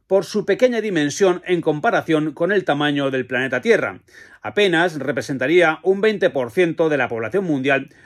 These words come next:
aunque consuma el ochenta por ciento de los recursos. Los habitantes de la burbuja, sobrealimentados, superprotegidos e hipersensibles,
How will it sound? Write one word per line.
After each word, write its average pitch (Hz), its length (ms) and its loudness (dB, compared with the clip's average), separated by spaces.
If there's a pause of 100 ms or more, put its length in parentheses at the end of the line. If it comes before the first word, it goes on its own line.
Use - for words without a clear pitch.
aunque 139 300 -2
consuma 151 720 0
el 135 100 -4
ochenta 185 380 2
por 147 160 -2
ciento 151 200 0
de 175 100 0
los 170 120 2
recursos. 139 580 -4 (420)
Los 151 180 -2
habitantes 196 540 2
de 147 100 0
la 139 80 4
burbuja, 127 640 -2
sobrealimentados, 131 1000 -2
superprotegidos 131 840 0
e 143 120 -8
hipersensibles, 139 840 -2